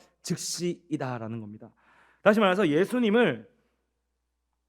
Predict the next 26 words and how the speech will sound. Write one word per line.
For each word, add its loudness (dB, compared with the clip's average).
예수님을 2
배에 2
이렇게 2
모셨더니 0
그 -2
배가 4
즉시 -2
그들이 0
가려던 -6
땅에 -10
도착했다. -20
마치 -16
뭐 -16
순간이동을 -4
한 -10
것처럼 -10
그렇게 -4
요한이 -4
표현을 -4
하고 -10
있다라는 -14
것이죠. -20
이것이 0
보여주는 -2
것이 -8
무엇입니까? -10